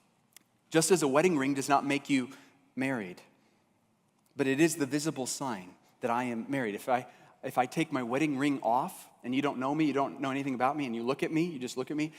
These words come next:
how do you know if I'm married or not? You don't really, you don't really know.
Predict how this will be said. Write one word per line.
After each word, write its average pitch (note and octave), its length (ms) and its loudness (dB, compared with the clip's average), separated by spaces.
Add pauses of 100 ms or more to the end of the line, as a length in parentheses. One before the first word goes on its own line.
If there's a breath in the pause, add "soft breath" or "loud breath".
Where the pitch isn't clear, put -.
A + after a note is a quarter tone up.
(160 loud breath)
how E3 120 2
do F3+ 80 2
you F3 60 2
know E3+ 140 2
if E3 120 -4
I'm D3+ 120 0
married D3 340 0
or D3 80 -6
not? D#3 260 -2
You B2 80 -6
don't C#3+ 220 -2
really, C#3+ 340 -2 (400 loud breath)
you C3 80 0
don't C#3+ 200 -2
really C3 240 -2
know. D#3 280 -4